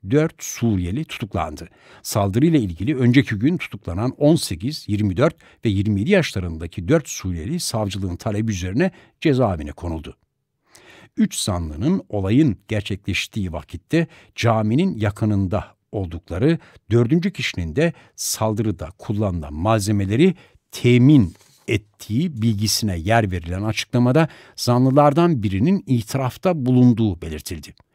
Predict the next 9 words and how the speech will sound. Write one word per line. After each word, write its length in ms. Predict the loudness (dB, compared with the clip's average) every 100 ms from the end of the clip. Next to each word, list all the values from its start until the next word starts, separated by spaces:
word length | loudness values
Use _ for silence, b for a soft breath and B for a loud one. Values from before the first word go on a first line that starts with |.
| B B B B
Yetkililer 580 | 0 0 -6 -2 -2 0
Ulm'daki 400 | 4 4 4 -2
kundaklama 580 | -6 -4 -4 -4 -2 -2
olayının 600 | 0 0 0 2 2 2 B B B -4
politik 560 | -2 0 0 -2 _
motifle 600 | -2 -2 0 -4 -4 -14 -8
gerçekleştirildiğinden 960 | -4 -4 -4 -6 -6 -4 -4 -4 -6 -6
hareket 360 | -4 -4 -4 -4
ediyor. 360 | -6 -8 -10